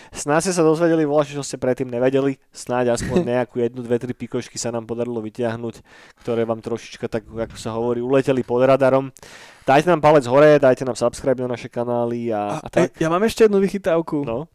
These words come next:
Speaker 2: Vieš, kto vymyslel ten český preklad?
Speaker 1: Aký český preklad?
Speaker 2: Počkaj, tam bol, že Empire Strike Back a t-, po česky to bolo
Speaker 1: Neviem.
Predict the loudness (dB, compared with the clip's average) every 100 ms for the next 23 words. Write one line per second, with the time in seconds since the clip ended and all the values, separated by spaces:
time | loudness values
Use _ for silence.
0 | _ 0 2 4 4 4 2 2 2 2
1 | 0 0 -2 -2 -4 0 0 0 -2 -4
2 | -8 _ -16 -16 -18 -16 -14 -12 -12 -10
3 | -6 -2 0 0 2 4 2 2 -2 -2
4 | 2 2 2 -2 -2 -2 -2 -2 -4 -12
5 | _ -8 -4 -4 -6 -10 -8 -6 -4 -2
6 | -2 -2 -2 -4 -10 _ _ -20 -18 -18